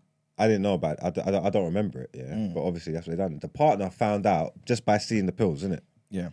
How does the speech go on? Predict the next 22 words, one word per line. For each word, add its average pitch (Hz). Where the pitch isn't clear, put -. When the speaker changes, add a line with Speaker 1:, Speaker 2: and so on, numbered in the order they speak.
Speaker 1:
Seeing 123
pills. 98
Speaker 2:
Well, 107
they 110
were 95
ripped. -
Like, 92
he, 117
he 117
would 113
rip 127
off 110
the -
labels. 104
Speaker 1:
He 95
was 87
ripping 113
labels 107
off 92
the -
pills. 87
Speaker 2:
Yeah. 85